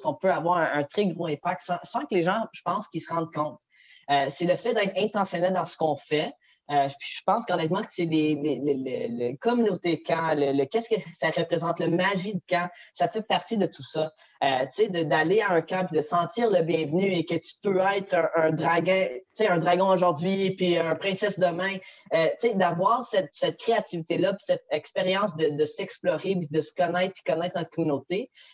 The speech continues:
Je pense que le camp, c'est le, c'est, c'est, c'est l'endroit merveilleux pour se faire.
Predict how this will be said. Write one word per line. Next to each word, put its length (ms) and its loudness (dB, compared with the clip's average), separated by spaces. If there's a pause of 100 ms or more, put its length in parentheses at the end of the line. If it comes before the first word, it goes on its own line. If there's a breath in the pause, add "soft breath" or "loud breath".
Je 80 -16
pense 300 0
que 120 -2
le 320 4 (100)
camp, 180 0
c'est 180 -2
le, 380 0
c'est, 200 -10
c'est, 220 -8
c'est 180 -2
l'endroit 440 2
merveilleux 340 2
pour 160 -4
se 80 -10
faire. 400 -2